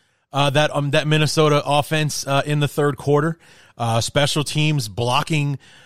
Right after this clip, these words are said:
uh, their lone field goal attempt to try and score, uh, in that quarter. And, uh, you know, wh-, what I found impressive was that, um,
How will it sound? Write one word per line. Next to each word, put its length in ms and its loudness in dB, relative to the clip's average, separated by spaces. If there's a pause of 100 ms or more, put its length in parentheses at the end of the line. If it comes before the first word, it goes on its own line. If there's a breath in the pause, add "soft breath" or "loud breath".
(140)
uh, 240 0
their 220 0
lone 400 2
field 400 0
goal 240 2
attempt 360 -2
to 60 -4
try 280 -2
and 160 -2
score, 440 -2 (440 loud breath)
uh, 200 2
in 160 -4
that 220 -2
quarter. 420 -2 (340 soft breath)
And, 360 0
uh, 300 2
you 100 2
know, 180 4
wh-, 220 0
what 160 4
I 100 2
found 280 2
impressive 520 0
was 160 0
that, 300 0
um, 400 0